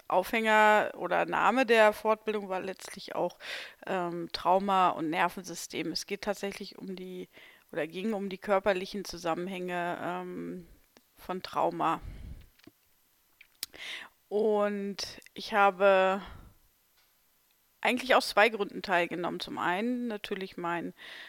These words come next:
privater Hintergrund, dass ich zu dem Thema mehr wissen wollte. Zum anderen natürlich auch, äh, auch für mich ist es dienstlich gar nicht unrelevant. Ich bin im Nebenamt, äh, f-, für die psychosoziale Betreuung von Kollegen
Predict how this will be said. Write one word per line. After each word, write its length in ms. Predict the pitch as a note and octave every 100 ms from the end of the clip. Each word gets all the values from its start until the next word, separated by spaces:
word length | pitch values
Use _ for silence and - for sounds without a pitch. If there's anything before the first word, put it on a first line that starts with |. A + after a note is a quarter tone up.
| - _
privater 480 | G3+ F#3+ - -
Hintergrund, 600 | A#3+ C#4 C4+ C4 B3+ C4
dass 140 | G#3 G#3+
ich 80 | -
zu 100 | F#3
dem 180 | F#3+
Thema 280 | - G3+ G3
mehr 200 | F#3+ F#3
wissen 340 | G3 G3+ G3 F#3+
wollte. 440 | F#3 F3+ F3+ F3
Zum 220 | - E3
anderen 300 | G2 A3 C4
natürlich 580 | C4+ B3+ C4+ B3 B3 -
auch, 480 | G3+ G#3+ G#3+ - -
äh, 120 | - - F#2+ G3+ G3+ F#2+ - - -
auch 180 | - G#3+
für 160 | - B3
mich 220 | C#4+ -
ist 160 | G3+
es 120 | F#3 -
dienstlich 600 | G3 G3 - G3 G3 - - - - - -
gar 180 | G3 G3
nicht 180 | F#3+ -
unrelevant. 800 | F3 F3+ F3+ F#3 F3 F3+ F3
Ich 420 | - - - - - - _
bin 120 | F#3+
im 140 | F#3 F#3+
Nebenamt, 800 | G3 G#3+ D3 E3+ G3+ G3 - - -
äh, 300 | - - -
f-, 320 | - - -
für 200 | - -
die 80 | F#3
psychosoziale 920 | - A3+ A3 G#3 F#3+ - G3 F#3+ F#3+
Betreuung 540 | F#3 - - G3 F#3
von 440 | F#3 F3+ E3+ F3 -
Kollegen 560 | - F3+ G3+ A#3 C4